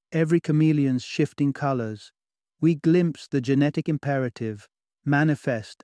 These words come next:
as a diverse pageant of life. Through the lens of this book,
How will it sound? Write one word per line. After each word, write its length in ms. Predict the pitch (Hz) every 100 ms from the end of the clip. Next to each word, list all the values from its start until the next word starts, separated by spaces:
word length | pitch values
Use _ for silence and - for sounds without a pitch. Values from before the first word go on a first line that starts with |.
| -
as 120 | 127
a 80 | 127
diverse 600 | 135 131 127 139 131 -
pageant 420 | - 139 131 123
of 120 | 131
life. 480 | 127 120 110 - - _ _ _ _ _ _ _ _ _
Through 160 | - 165
the 100 | 151
lens 440 | 151 170 175 175
of 120 | 151 127
this 180 | 131
book, 380 | - 143 123 -